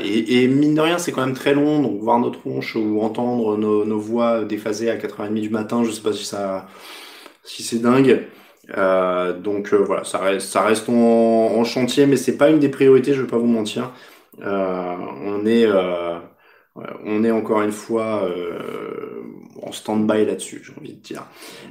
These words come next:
Euh, le jeudi, je vais faire le jeudi, on reviendra un peu à vos questions après. Le jeudi, c'était Packers trente-quatre, euh, forty-niners dix-sept. On va pas passer dix ans sur ce résumé de match, il n'y a pas eu beaucoup de suspense, tant les forty-niners sont dépeuplés.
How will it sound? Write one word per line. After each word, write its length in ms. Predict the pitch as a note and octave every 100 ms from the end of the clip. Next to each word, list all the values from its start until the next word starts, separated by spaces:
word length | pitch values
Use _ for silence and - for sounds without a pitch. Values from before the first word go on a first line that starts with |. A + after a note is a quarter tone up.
| -
Euh, 680 | B2+ B2+ B2 C3 B2+ C3+ C#3
le 500 | C#3+ E3+ A3+ C4+ A#3+
jeudi, 420 | - G#3 F3+ G#2+
je 100 | G#2+
vais 60 | C3
faire 160 | G#3+ G#3
le 60 |
jeudi, 300 | D#3+ D#3+ D#3+
on 60 | F#3+
reviendra 260 | D3 C#3+
un 60 | D3
peu 100 | C#3+
à 60 | D3+
vos 120 | C#3+
questions 300 | D3+ C#3+ E3+
après. 500 | D3 - D#3+ F#3+ F#3
Le 340 | D#3 D#3+ F3
jeudi, 440 | C#3 D3 C#3+ E3 E3+
c'était 400 | - C3+ D3 C#3+
Packers 460 | C#3 B2+ C#3 C#3+
trente-quatre, 760 | - A#2+ A#2+ C3 C3 D3+ C3+ -
euh, 460 | A#2+ A#2 A2 G#2+ G#2
forty-niners 680 | - - A#2 G#2+ B2+ C3 -
dix-sept. 480 | A2+ G#2+ C#3 C#3+ - - - - - _
On 60 | -
va 60 |
pas 140 | - D#3
passer 280 | D3+ D3 C#3+
dix 180 | C3+
ans 80 | D#3
sur 160 | D#3 -
ce 120 | D3
résumé 340 | C#3+ C3 D3
de 40 | D3+
match, 220 | F3 -
il 40 |
n'y 40 | D3
a 20 |
pas 100 | D#3
eu 100 | D#3+
beaucoup 260 | C3+ C3 D#3
de 60 |
suspense, 520 | - C#3 F#3+ F3 -
tant 220 | - D#3 C#3+
les 160 | C#3
forty-niners 600 | C3 - A#2+ C#3+ C#3+ F#3+
sont 200 | - B2
dépeuplés. 880 | A2+ F#3+ F3 D3+ C3+ B2+ B2 D3